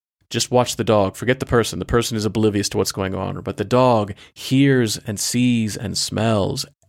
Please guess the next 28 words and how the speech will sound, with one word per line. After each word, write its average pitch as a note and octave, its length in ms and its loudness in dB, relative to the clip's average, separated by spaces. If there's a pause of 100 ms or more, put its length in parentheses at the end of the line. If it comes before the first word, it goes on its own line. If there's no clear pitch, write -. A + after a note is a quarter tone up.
everything. B2+ 760 -2 (920)
They C#3 380 4
are A2 160 0
a A2 40 -4
kinesthetic - 640 -2
machine. C#3+ 760 0 (260)
They - 140 0
are A#2+ 100 2
reacting A#2 640 2
to - 100 -2
everything B2+ 240 2
that's A2+ 160 -4
going F#2+ 180 -2
around A2 300 0
it. - 80 -6
Their A2 220 2
ears D3+ 560 2 (260)
are - 160 -6 (140)
perking D3+ 480 -2
up C#3+ 260 0 (220)
and, B2 320 -2
and A#2 240 2 (160)
moving C#3 560 4
to - 120 -6
where A2+ 140 4
those A2 200 2
sounds G#2+ 420 0
are. - 260 -6